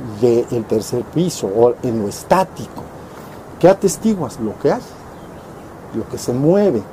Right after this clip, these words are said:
¿Dónde se mueve? Se mueve allá afuera, pues lo atestiguo. Ahorita está dando aquí un poquito de viento, lo atestiguo. Algo rechina, lo atestiguo.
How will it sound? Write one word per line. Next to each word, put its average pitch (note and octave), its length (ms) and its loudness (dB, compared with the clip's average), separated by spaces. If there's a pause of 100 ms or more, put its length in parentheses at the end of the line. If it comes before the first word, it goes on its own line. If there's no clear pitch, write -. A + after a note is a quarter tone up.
¿Dónde A3 300 4
se A3+ 140 2
mueve? G#3 420 4
Se - 140 -4
mueve B2 280 4
allá C3+ 120 4
afuera, F3+ 440 4 (380)
pues - 100 -12
lo A2 60 2
atestiguo. D3 600 0
Ahorita A2 220 0
está B2 160 2
dando A#2+ 180 2
aquí B2 200 0
un B2 80 -4
poquito A#2+ 360 2
de C#3+ 60 6
viento, D3+ 360 4
lo B2 100 4
atestiguo. A#2+ 640 0 (480)
Algo A#2+ 340 4
rechina, D#3+ 560 2
lo G#2+ 160 -2
atestiguo. A#2+ 720 -2